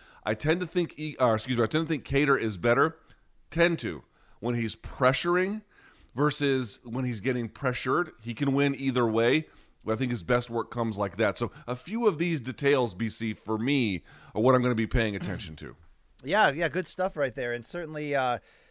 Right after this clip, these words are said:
Speaker 2: n-, no shortage of stakes here. Max Holloway coming in as the number one ranked featherweight. You'd have to believe a victory here gets him really right back to the damn title, considering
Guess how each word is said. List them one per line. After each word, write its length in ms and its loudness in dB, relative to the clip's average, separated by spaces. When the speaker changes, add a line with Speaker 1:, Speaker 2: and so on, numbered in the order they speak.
Speaker 2:
n-, 160 -10
no 160 0
shortage 420 0
of 180 0
stakes 580 -4
here. 340 -4
Max 280 -2
Holloway 280 2
coming 280 -4
in 160 -2
as 140 -2
the 100 -6
number 260 -4
one 220 -6
ranked 240 -6
featherweight. 440 -4
You'd 160 -6
have 300 -4
to 80 -4
believe 300 -6
a 60 -8
victory 420 -8
here 300 -4
gets 240 2
him 320 -2
really 240 0
right 380 4
back 240 4
to 100 -8
the 120 -4
damn 260 0
title, 400 4
considering 640 -2